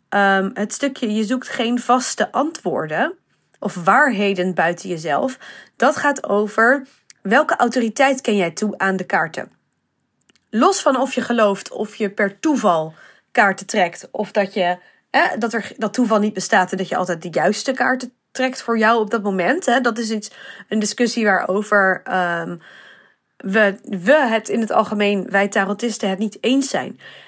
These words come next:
En waarover we het volgens mij ook niet eens hoeven te zijn om wel waardevolle gesprekken met elkaar te kunnen voeren over de kaarten en de kaarten met elkaar te interpreteren. Het is het gesprek, het, het, het proces dat, dat gebeurt op het moment dat je kaarten trekt. Ehm,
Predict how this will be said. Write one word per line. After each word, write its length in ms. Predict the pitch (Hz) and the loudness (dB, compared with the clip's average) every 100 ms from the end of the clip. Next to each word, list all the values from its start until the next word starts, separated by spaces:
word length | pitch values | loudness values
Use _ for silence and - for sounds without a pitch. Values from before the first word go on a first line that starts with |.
| _ | _
En 120 | 214 | -2
waarover 420 | 214 - 320 302 | 0 0 0 2
we 60 | 269 | 0
het 120 | 254 | 0
volgens 220 | 262 254 | -4 0
mij 160 | 233 226 | 0 0
ook 80 | |
niet 140 | 214 220 | 0 -2
eens 280 | - 220 - _ | -2 -4 -6 _
hoeven 380 | _ 320 403 320 | _ 4 4 0
te 120 | 226 | -4
zijn 380 | 185 151 156 170 - - _ | -4 -4 -6 -12 -18 -20 _
om 300 | 277 269 226 | 2 4 4
wel 260 | 226 220 | 4 4
waardevolle 400 | 208 202 196 190 | 4 2 0 -6
gesprekken 400 | 190 196 220 214 | -8 -6 -4 0
met 140 | 208 190 | -2 -2
elkaar 300 | 185 208 202 | 0 0 0
te 80 | |
kunnen 240 | 208 196 185 | -2 -2 -2
voeren 360 | 208 202 190 | 0 0 0
over 340 | 214 226 220 170 | 2 2 2 -2
de 80 | 170 | -4
kaarten 480 | - 175 - 359 427 _ | -6 -6 2 2 0 _
en 100 | - | -4
de 80 | 202 | -2
kaarten 300 | 196 185 185 | 2 2 0
met 120 | 185 | -4
elkaar 260 | 190 180 180 | 0 0 0
te 80 | - | -2
interpreteren. 720 | 185 - 196 - 160 170 339 - - - - | -6 -6 -6 -4 -2 0 0 -2 -20 -20 -6
Het 120 | - | -4
is 80 | 247 | -4
het 80 | 254 | -4
gesprek, 420 | 254 233 233 247 | -8 -2 -2 -2
het, 200 | - 220 - | -6 -6 -2
het, 400 | 233 - 233 - | 0 0 -2 -6
het 260 | - 208 208 | -2 -2 -2
proces 440 | - 202 247 247 | -6 0 2 2
dat, 260 | - 214 - _ | 0 -4 -8 _
dat 240 | 214 214 | 0 0
gebeurt 500 | - 208 180 220 220 | -2 -4 0 2 2
op 100 | 208 | -2
het 80 | 196 | -4
moment 280 | 208 196 214 | -2 0 -2
dat 100 | - | -6
je 100 | 196 | -6
kaarten 340 | 202 196 - | -2 -2 -4
trekt. 580 | - 240 247 - - - - - - - - _ _ | -6 -2 0 -2 -10 -20 -20 -20 -20 -20 -20 _ _
Ehm, 580 | 214 202 202 196 196 | 2 4 4 2 -2